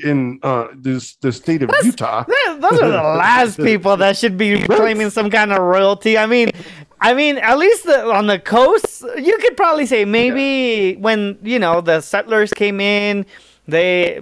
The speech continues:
Speaker 2: you know, they represented the queen or, you
Speaker 1: Yeah.
Speaker 2: know, the Spanish, uh, royalty, whatever. But Salt Lake, I mean, seriously?
Speaker 1: <laughs>
Speaker 2: Anyway,
Speaker 1: They're
Speaker 2: I,
Speaker 1: not,
Speaker 2: I'm
Speaker 1: yeah.
Speaker 2: sorry. Get outta here. Um,
Speaker 1: Dude, I
Speaker 2: by the way,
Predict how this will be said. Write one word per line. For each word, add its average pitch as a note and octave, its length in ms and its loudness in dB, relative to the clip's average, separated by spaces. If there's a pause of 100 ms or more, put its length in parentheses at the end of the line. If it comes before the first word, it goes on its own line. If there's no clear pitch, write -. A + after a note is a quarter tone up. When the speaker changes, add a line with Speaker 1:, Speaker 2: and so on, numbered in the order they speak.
(120)
Speaker 2:
you D3+ 100 0
know, E3 140 -2
they D#3+ 140 0
represented F3 720 -2
the G3 80 0
queen G#3 840 -2
or, F#3+ 580 2 (260)
you G3+ 100 0
Speaker 1:
Yeah. A3 40 0
Speaker 2:
know, G#3 120 0
the F#3+ 160 -2
Spanish, G#3 760 -2
uh, F3+ 380 4
royalty, G#3+ 640 0
whatever. F#3 640 0 (460)
But G3+ 400 0 (260)
Salt A#3 340 0
Lake, G#3 420 -2
I F#3+ 60 -2
mean, F#3+ 180 -2
seriously? E4 720 0
Speaker 1:
<laughs> G#2+ 40 -2 (560)
Speaker 2:
Anyway, E3 600 -2
Speaker 1:
They're A3 160 0
Speaker 2:
I, G3+ 40 -2
Speaker 1:
not, - 100 -8
Speaker 2:
I'm G3+ 80 -4
Speaker 1:
yeah. E3 220 -2
Speaker 2:
sorry. C#3+ 260 -12 (220)
Get - 100 0
outta D#3 220 -2
here. D3 420 -4 (280)
Um, G3+ 480 0
Speaker 1:
Dude, B3 280 0
I D#3+ 60 -2
Speaker 2:
by E3 120 0
the D#3+ 80 2
way, D#3+ 100 2